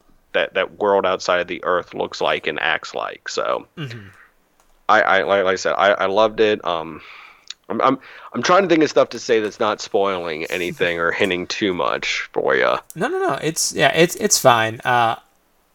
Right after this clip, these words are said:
Speaker 1: Or,
Speaker 2: I,
Speaker 1: or
Speaker 2: I
Speaker 1: for anyone listening to who hasn't seen it yet.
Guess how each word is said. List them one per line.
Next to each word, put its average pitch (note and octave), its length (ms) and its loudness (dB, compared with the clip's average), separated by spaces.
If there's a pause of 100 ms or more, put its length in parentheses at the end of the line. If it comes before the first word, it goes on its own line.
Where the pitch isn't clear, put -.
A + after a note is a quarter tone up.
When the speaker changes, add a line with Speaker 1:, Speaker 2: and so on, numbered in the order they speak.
(1040)
Speaker 1:
Or, B2+ 240 10
Speaker 2:
I, A#2+ 60 10
Speaker 1:
or A2+ 60 10
Speaker 2:
I A2+ 40 2
Speaker 1:
for A#2 140 6
anyone G#2 280 4
listening E2+ 400 -2
to F#2 180 -2
who G2 100 2
hasn't G#2 400 2
seen D#2+ 180 -8
it C#2 120 -10
yet. C2+ 340 -4